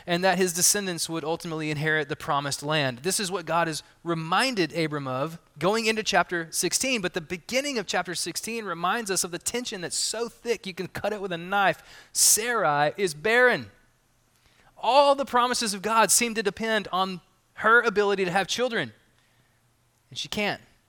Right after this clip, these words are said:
yet. So we know when we see this tension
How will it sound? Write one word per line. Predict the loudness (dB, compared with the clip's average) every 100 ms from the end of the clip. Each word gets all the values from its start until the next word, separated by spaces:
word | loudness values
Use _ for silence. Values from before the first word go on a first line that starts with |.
| _ _ _ _ _ -6
yet. | -2 -2 -4 _ _ _ _ _ _ _ _ -20 -20 -20 -20 _ _ _ _ _ _ _ _ _ _ -10
So | -8 -6
we | -6
know | -6 -4 -6 -10 -16 -20 _ _ -8
when | -6
we | -2
see | -2 -2
this | -2 -2
tension | -2 -4 -4 -8 -14